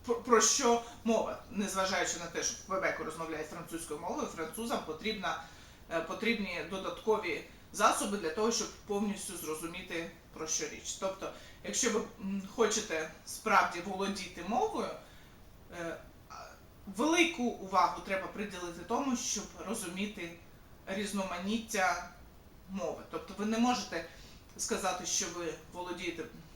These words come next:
там, англійською чи французькою мовою, якщо ви розумієте тільки якийсь один її варіант. І мені здається, що цей аспект часто недооцінюють.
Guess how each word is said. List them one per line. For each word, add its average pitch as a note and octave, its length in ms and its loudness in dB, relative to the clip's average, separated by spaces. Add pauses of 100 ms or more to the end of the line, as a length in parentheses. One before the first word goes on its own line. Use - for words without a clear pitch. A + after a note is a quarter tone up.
(160)
там, C#3 240 -8
англійською F#3 420 -2
чи - 120 -6
французькою F3+ 580 -4
мовою, G3+ 320 0
якщо D#3 360 -2
ви D#3+ 60 -4
розумієте F3 640 -2
тільки E3 440 -8 (320)
якийсь - 720 -4
один F#3+ 380 -6 (240)
її E3+ 240 -4
варіант. D#3 460 -4 (800)
І G3+ 160 -2
мені G3 260 0
здається, F3+ 380 -2
що - 180 2 (640)
цей C#4+ 300 4
аспект B3 440 0 (160)
часто F#3+ 600 0 (300)
недооцінюють. E3 840 -4